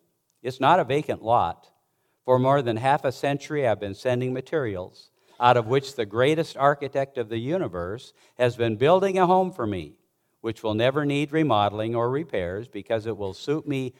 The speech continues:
perfectly, individually, and will never grow old. Termites can never undermine its foundation,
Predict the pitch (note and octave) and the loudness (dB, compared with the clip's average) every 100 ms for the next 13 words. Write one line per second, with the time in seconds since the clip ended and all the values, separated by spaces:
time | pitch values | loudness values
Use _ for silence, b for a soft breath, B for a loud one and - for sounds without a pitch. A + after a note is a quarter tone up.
0 | b _ F#3 E3+ G#2 - F2 E2+ A2 b | b _ 0 0 -4 -8 -10 -8 -10 b
1 | b b C#3+ D#3+ D3 D#3+ D3 G#2 F2+ F2 | b b 0 2 2 2 2 -4 -6 -6
2 | F#2+ G#2+ _ A#2 A2 G2 G#2 C3 A2 G2 | -8 -12 _ -6 -4 -2 0 2 2 0
3 | G#2+ - _ G#2+ G#2 G#2 - A2 F#2+ D#2+ | -4 -8 _ 0 2 2 2 2 2 0
4 | D#2+ _ _ _ _ _ _ _ _ _ | -10 _ _ _ _ _ _ _ _ _
5 | - C3+ C3+ C3+ D3+ - - - G2 A2+ | 2 4 8 6 4 -4 -18 -8 -2 0
6 | B2+ B2+ A#2+ B2+ B2 F#2+ F#2 G2 G2+ - | 2 0 0 -2 -2 -4 -4 -4 -6 -6
7 | G#2+ G2 F#2 A#2+ C3+ F2 G#2+ | -4 -4 -4 -4 -4 -8 -10